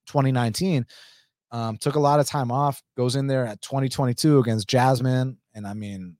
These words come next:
you know, stuffs all the takedowns, and now Jasmine's a top fifteen fighter. Jasmine was a lot bigger than her. Um, I just like everything I've been seeing about her. I like the takedown defense. I like the get-up game. I like the sweeps off her back, and then on the feet,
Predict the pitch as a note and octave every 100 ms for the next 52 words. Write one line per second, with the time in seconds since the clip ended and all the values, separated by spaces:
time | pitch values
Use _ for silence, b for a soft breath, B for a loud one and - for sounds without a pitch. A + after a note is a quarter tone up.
0 | _ F#2 F2+ - - B2+ - A#2 C3 B2
1 | - A#2+ A#2 C3 A#2+ G#2+ G#2+ A#2 A2 A2+
2 | A#2+ B2 A#2 G#2+ B2+ - A#2+ B2 A#2+ A2+
3 | B2 B2 A2+ B B B B2+ B2 A#2+ A#2+
4 | A2 A2 A#2+ B2 G2+ A#2+ B2+ B2 A#2+ B2
5 | A#2+ - B B B _ B2 B2 C3 F#3+
6 | B3 A#3 D#3 F#3+ G#3 G3+ G3+ - F3+ E3+
7 | A2+ G#2+ G#2+ A2 A#2+ B2+ A#2+ _ A2+ -
8 | C3+ C3 C3+ C3+ C3+ C3 A#2 G#2+ G#2 G2
9 | B2 C3+ A#2+ C#3 C3 A2 A2 - - -
10 | B2 B2+ - B2+ C3 A2+ F#2+ A#2+ C#3 A#2
11 | A#2+ A#2+ C#3 G#2 - D3+ C3+ G#2